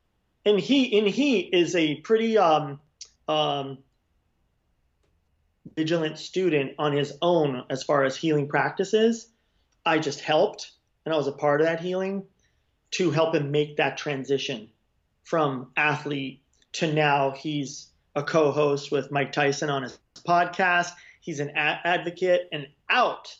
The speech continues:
advocate about cannabis, and he's looking to get that into the N F L, which is a big undertaking.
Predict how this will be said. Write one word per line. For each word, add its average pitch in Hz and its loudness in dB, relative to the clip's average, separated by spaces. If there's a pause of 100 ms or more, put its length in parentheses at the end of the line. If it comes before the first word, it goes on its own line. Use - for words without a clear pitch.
(140)
advocate 151 -4 (160)
about 143 -2
cannabis, 202 0 (360)
and 151 -2
he's 151 0
looking 160 0
to 156 -4
get 147 0
that 147 0
into 156 -2
the 139 -2
N 143 0
F 117 -6
L, 165 2 (720)
which 139 -4
is 127 -8
a 147 4
big 143 4
undertaking. 170 2